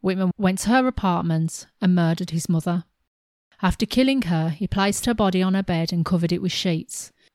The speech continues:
It isn't clear exactly what happened, but police believe that he rendered her unconscious before stabbing her in the heart.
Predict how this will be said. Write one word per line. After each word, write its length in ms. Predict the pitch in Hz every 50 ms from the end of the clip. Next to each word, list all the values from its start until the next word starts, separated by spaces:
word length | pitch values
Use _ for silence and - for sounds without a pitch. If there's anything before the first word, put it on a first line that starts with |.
| _ -
It 160 | 196 - -
isn't 240 | 226 214 262 254 240
clear 320 | - - 254 247 247 240
exactly 440 | 240 220 - 240 220 - - - 226
what 160 | 220 214 190
happened, 320 | - 196 180 - 190 175 175
but 100 | 180 -
police 380 | - 202 185 185 190 190 -
believe 420 | - - 226 214 202 185 170 165 -
that 100 | - 170
he 60 | 175
rendered 360 | 175 175 175 175 180 196 190
her 120 | 214 220 226
unconscious 560 | 220 208 - - - 180 - - 175 151 -
before 260 | - 190 - 196 175
stabbing 420 | - - - 185 180 - 180 185
her 120 | 185 180 180
in 100 | 180 175
the 80 | 165
heart. 540 | 147 - 175 165 165 170 175 - - - -